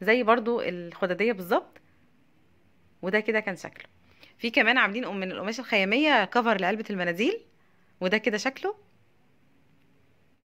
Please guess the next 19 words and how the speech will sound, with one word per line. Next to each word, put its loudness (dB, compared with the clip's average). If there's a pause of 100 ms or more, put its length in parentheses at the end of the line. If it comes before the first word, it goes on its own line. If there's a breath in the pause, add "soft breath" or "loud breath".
(520)
كمان 4
مفرش 0
السفرة 0
اللي 0
هو 2
ممكن -6
تفرشيه -8
تاكلي 0
عليه 0
في -6
رمضان 0
او -2
تفرشيه، -6 (380 loud breath)
آه، 4
كزينة 2
مثلا، 4
سعره 0
ستين -4
جنيه، 0